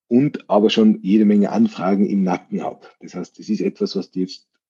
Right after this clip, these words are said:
stolpern lässt im Moment, ein bisschen aus dem gewohnten Rhythmus bringt. Aber jetzt nichts, wo ich sag, die sind nicht unüberwindbar und, äh, ihnen muss man da jetzt, weiß Gott, was für, äh, große Troubles machen. Und Versagen,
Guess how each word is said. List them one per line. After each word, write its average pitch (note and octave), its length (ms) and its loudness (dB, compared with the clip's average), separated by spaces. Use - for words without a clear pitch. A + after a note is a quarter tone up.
stolpern - 680 0
lässt G#3+ 340 2
im G#3+ 100 0
Moment, F#3+ 340 2
ein - 100 -4
bisschen - 240 -2
aus F2+ 220 -8
dem F#2+ 320 0
gewohnten F#2 640 -2
Rhythmus A#2+ 460 -2
bringt. D3 380 -2
Aber F#2 500 2
jetzt - 300 -4
nichts, A2 280 -4
wo F#2+ 80 4
ich F#2+ 140 2
sag, F#2 320 -2
die F2+ 60 -12
sind E2+ 300 -6
nicht F2+ 140 -2
unüberwindbar F2 960 2
und, - 560 -8
äh, - 380 -6
ihnen F#2 160 6
muss F2+ 180 2
man E2 100 0
da E2+ 60 4
jetzt, - 280 -4
weiß - 180 -10
Gott, - 200 -2
was E2+ 140 -4
für, - 300 -4
äh, - 160 -6
große - 380 -6
Troubles - 640 -6
machen. - 340 -10
Und B2 340 4
Versagen, C3+ 1120 2